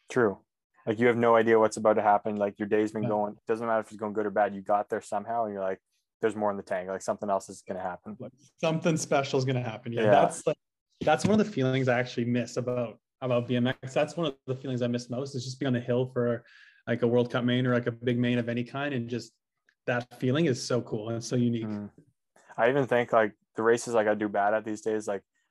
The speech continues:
Speaker 1: I, the more bu-, I get more bummed about, like, I'm missing that feeling. Every, like,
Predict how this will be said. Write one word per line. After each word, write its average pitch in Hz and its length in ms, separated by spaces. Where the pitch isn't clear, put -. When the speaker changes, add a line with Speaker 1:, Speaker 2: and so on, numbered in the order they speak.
Speaker 1:
I, 117 200
the 113 100
more 117 200
bu-, 113 140
I 113 160
get 127 100
more 120 160
bummed 107 280
about, 101 160
like, - 120
I'm 104 120
missing 107 240
that 101 180
feeling. 95 320
Every, 117 220
like, 104 140